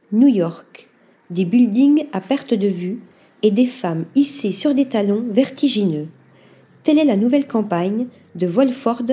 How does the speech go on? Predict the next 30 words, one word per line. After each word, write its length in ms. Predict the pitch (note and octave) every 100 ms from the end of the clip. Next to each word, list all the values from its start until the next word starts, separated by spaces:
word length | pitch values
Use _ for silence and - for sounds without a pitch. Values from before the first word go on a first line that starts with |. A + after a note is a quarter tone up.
| B3+
et 80 | E3+
Sergio 360 | - G#3+ G#3+ C4
Rossi. 600 | G3+ - - - - _ _ _ _ _ _ _
L'imaginaire 760 | G3 A3+ A3+ G#3+ A3+ A#3 A#3+ A3
du 120 | E3
photographe 720 | - A#3 A#3 G3 E3 D#3+ - -
Helmut 360 | B3+ C4 C4+
Newton 560 | A3+ G#3+ F#3 F#3 G#3 B3 - _ -
se 180 | -
ressent, 560 | F#3+ G#3 C4 - G3+ A3 - _ -
se 200 | - G3
perçoit. 640 | F#3+ B3 - - F#3+ F#3 - - - -
C'est 200 | - G3
d'ailleurs 440 | A3 A#3 D4 D4+
un 120 | G3 G3+
hommage 600 | A#3 F#3+ G3+ A#3+ B3 -
que 100 | F#3+
les 120 | F#3+
deux 180 | F#3 C#4
maisons 340 | A3 F#3+ A3+
lui 140 | G3
font, 320 | F#3 - E3+ G#3 - - _
puisque 300 | - A3 A3
celle-ci 540 | G#3+ C#4+ B3 - A#3+ - -
a 100 | G3
travaillé 480 | G#3 - A3 G#3+ B3+
pour 160 | G#3+
les 120 | F#3+ A3
deux 140 | F3
griffes. 640 | D3+ C#3+ - - - -